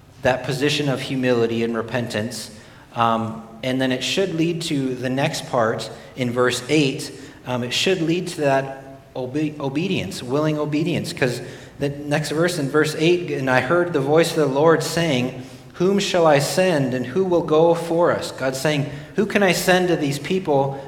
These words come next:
to tell them that, uh, my decision, that destruction is coming?" Um, and, and some of the other things in Isaiah that we read. "Who's gonna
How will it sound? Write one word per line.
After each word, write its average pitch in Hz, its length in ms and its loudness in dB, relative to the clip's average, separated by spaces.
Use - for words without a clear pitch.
to 143 80 -2
tell 165 300 4
them 156 180 2
that, 147 140 2
uh, 143 160 0
my 139 240 0
decision, 131 800 -2
that 120 220 -2
destruction 151 640 -2
is 139 140 -4
coming?" 107 440 -4
Um, 127 160 0
and, 123 200 -4
and 117 120 -6
some 147 160 -4
of 143 80 0
the 139 100 0
other 139 140 2
things 123 340 -4
in 120 200 -6
Isaiah 120 460 0
that 117 160 0
we 117 120 -4
read. 117 260 -4
"Who's 196 260 -2
gonna 180 340 0